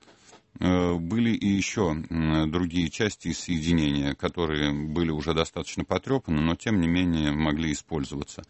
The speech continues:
Э, что же происходило? Ну, вот только один тринадцатый танковый корпус за три месяца боев на Сталинградском направлении,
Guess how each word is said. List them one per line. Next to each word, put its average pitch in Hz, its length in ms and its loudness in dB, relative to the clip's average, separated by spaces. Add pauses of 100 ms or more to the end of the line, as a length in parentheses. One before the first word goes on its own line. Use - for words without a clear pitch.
(560)
Э, 82 280 4
что 156 220 -2
же 139 100 -4
происходило? 98 720 0
Ну, 113 220 0
вот 113 300 -2 (180)
только 117 320 0
один 107 260 2
тринадцатый 107 560 -2
танковый 95 380 0
корпус 92 400 -2
за 85 160 2
три 98 220 0
месяца 85 360 0
боев 82 400 2
на 87 60 -4
Сталинградском 87 680 2
направлении, 101 680 2